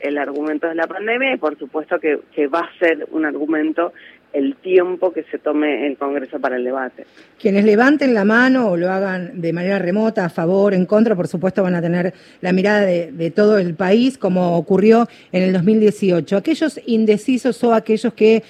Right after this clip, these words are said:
Speaker 2: ya de alguna manera adelantaron su voto, ¿preocupa? ¿Pueden mover el amperímetro? ¿Cómo lo, lo están viendo ustedes en esto que es el poroteo legislativo?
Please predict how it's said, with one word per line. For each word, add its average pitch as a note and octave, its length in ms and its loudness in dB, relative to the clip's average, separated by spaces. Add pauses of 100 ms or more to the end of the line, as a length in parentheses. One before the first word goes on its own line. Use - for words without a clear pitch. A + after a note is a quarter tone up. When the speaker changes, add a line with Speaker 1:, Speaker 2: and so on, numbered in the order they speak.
(280)
Speaker 2:
ya G#3 200 2
de G#3+ 120 6
alguna A#3 440 2
manera A#3 440 2
adelantaron F#3+ 800 0
su G3 160 -4
voto, E3 480 -2
¿preocupa? G#3 560 2
¿Pueden B3+ 320 2
mover G#3 340 0
el G3+ 120 -2
amperímetro? F#3+ 680 -2
¿Cómo A3 200 0
lo, G3+ 180 2
lo F#3 100 -6
están G3 220 -10
viendo F#3+ 220 -10
ustedes G3+ 320 -6
en F#3 80 -4
esto F3+ 240 -2
que F#3+ 80 0
es E3+ 100 -2
el F3 140 0
poroteo F3+ 560 0
legislativo? D#3+ 720 -6